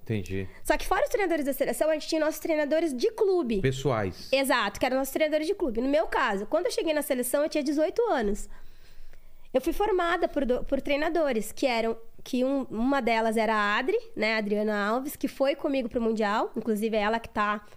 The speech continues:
Speaker 2: na competição comigo. O Kiko, que era um dos meus treinadores, a Mayra e a Sandra.
Speaker 1: Entendi.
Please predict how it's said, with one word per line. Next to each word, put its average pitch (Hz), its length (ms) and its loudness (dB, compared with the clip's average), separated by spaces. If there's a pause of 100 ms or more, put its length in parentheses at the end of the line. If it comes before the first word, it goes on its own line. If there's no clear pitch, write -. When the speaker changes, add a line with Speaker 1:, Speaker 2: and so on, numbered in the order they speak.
Speaker 2:
na 196 80 -2
competição 202 460 -2
comigo. 254 440 0 (640)
O 269 100 2
Kiko, 294 400 0 (520)
que - 140 0
era 233 240 2
um 226 60 0
dos 226 140 0
meus 220 180 2
treinadores, 269 640 0 (100)
a 277 100 2
Mayra 269 520 2 (440)
e 277 80 4
a 370 100 2
Sandra. 220 580 2
Speaker 1:
Entendi. 98 500 -4